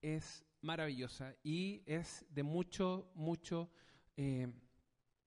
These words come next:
provecho. Así que Pablo está enfatizando, am, que el Hijo de Dios lo ha hecho todo,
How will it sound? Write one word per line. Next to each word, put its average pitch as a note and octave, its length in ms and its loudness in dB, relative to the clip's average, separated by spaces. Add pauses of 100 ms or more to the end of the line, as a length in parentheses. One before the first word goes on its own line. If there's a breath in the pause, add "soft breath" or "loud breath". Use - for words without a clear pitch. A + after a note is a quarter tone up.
(380)
provecho. C#3 360 6
Así - 160 -2
que D#3 340 -2
Pablo F#3 300 6
está F#3 160 6
enfatizando, E3+ 840 4 (500 loud breath)
am, C#3 460 2 (340)
que D3 300 2
el D3 220 6
Hijo G#3 280 6
de F3+ 100 6
Dios C3+ 480 0
lo D3 180 6
ha D3+ 100 8
hecho G3+ 260 6
todo, C#3+ 380 0